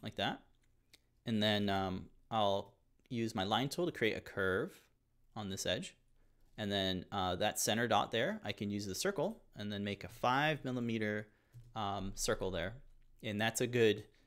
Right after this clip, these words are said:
minimum of five millimeters, I think, is good for a hook. I'm using command, command hooks, and, uh, that five millimeter seems to w-, work well. But if you have something else, you can up-, update that. And then, um, I'll make this, uh,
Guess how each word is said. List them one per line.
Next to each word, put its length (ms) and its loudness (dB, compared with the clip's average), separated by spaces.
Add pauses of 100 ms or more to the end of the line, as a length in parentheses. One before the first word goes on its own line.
(140)
minimum 360 6
of 120 -2
five 180 2
millimeters, 320 -2
I 40 -6
think, 120 -4
is 100 -2
good 180 2
for 140 -2
a 140 0
hook. 320 -2 (880)
I'm 100 0
using 200 0
command, 400 -2
command 340 0
hooks, 420 -2
and, 180 -4
uh, 160 -2
that 180 -4
five 180 -2
millimeter 280 -6
seems 220 -10
to 60 -12
w-, 480 -10
work 180 -2
well. 260 4 (220)
But 80 6
if 60 6
you 60 6
have 80 2
something 220 0
else, 260 0
you 80 -2
can 240 -2 (140)
up-, 180 -8
update 320 -2
that. 280 -2 (640)
And 180 0
then, 240 0
um, 460 -2
I'll 100 -4
make 300 -6
this, 500 -2
uh, 320 -4